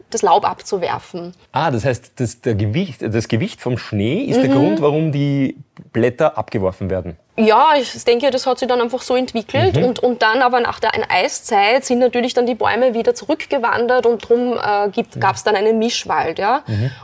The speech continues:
Speaker 1: Und, äh, beim Nadelbaum sind auch die Früchte anders. Ihr kennt sicher die Zapfen.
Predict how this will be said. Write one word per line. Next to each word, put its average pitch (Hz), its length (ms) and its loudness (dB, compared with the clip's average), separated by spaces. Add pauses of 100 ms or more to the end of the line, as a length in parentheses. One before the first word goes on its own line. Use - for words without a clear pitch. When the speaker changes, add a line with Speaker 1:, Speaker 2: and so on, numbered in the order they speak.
Speaker 1:
Und, 214 580 2
äh, 196 320 2
beim 196 220 0
Nadelbaum 254 880 2 (240)
sind 220 260 0
auch - 140 -2
die 208 80 -4
Früchte 202 440 -2
anders. 349 580 0 (180)
Ihr 226 80 -2
kennt 190 240 -2
sicher 277 240 -2
die 226 100 -4
Zapfen. - 500 -4